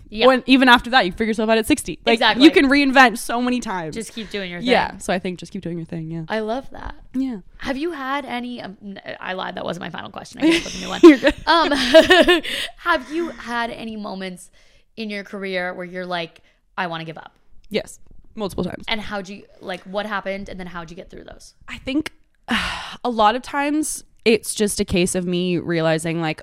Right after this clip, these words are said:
Speaker 2: oh, I think a lot, I'm really weird about age.
Speaker 1: Yes.
Speaker 2: And I always told myself,
Speaker 1: Of course
Speaker 2: like,
Speaker 1: you are. You're a female singer.
Speaker 2: Yeah,
Speaker 1: Yes.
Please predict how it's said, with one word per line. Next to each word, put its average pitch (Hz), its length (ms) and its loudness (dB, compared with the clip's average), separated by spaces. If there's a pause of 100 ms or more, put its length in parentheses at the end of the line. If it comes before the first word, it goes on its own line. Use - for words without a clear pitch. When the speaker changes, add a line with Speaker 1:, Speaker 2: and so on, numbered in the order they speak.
Speaker 2:
oh, 160 300 -2
I 233 80 2
think 311 200 0
a 381 60 2
lot, - 260 -2 (220)
I'm 277 280 2
really 294 180 2
weird 190 220 -4
about 185 220 -4
age. - 480 -12 (180)
Speaker 1:
Yes. 202 400 -6
Speaker 2:
And 202 80 4
I 202 100 4
always 196 280 4
told 208 160 0
myself, 185 300 -2
Speaker 1:
Of 233 80 -2
course 175 240 -2
Speaker 2:
like, - 80 -8
Speaker 1:
you 247 100 -2
are. 185 120 -2
You're 214 260 -2
a 214 80 -6
female 233 480 -6
singer. 214 280 -6
Speaker 2:
Yeah, 294 300 -2
Speaker 1:
Yes. - 120 -12